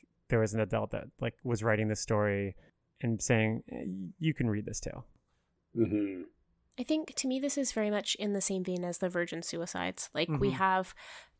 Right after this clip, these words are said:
Speaker 3: teen main characters or preteen main characters, sure, and they're very important to the narrative, and their experiences and coming of age are central to the narrative,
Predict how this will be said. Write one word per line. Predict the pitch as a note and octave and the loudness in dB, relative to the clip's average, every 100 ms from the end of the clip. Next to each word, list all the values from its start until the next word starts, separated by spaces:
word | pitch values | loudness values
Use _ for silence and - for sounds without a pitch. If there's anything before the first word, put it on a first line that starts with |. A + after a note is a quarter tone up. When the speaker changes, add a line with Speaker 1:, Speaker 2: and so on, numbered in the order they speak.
| - | -4
Speaker 3:
teen | - B3+ B3 B3 | 2 4 4 4
main | G#3+ G3 | 4 4
characters | F#3+ E3 E3+ F#3+ F#3+ F#3+ G3 | 2 0 0 0 -2 -2 -4
or | D#3+ | -6
preteen | - G#3 F#3+ - F#3+ | -4 -4 -4 -2 -2
main | F#3+ F#3 | 0 -2
characters, | F#3+ - G3 F#3 | -2 -4 -2 -2
sure, | - - B3 C4 B3+ - | 0 0 2 2 2 0
and | F#3+ F#3 F3+ F3 | 0 0 0 0
they're | G3 F#3 F#3 F#3 | 2 2 2 2
very | F#3 F3+ | 2 2
important | F#3 - F#3 | 0 -2 -2
to | |
the | F3+ | 0
narrative, | G3+ A3 G3+ F#3+ | 2 4 4 2
and | F3+ | 0
their | F3 | 0
experiences | F#3 - G3 F#3+ G3+ F#3 | -2 -2 0 0 -2 -4
and | |
coming | E3+ F3+ F3 | -2 -2 -2
of | - | -2
age | C4 C4+ B3 | 2 2 2
are | |
central | A#3 A3+ A3+ A3 | 2 0 0 -2
to | |
the | A3 | 0
narrative, | G#3+ G#3 G3+ G3+ | 0 2 2 0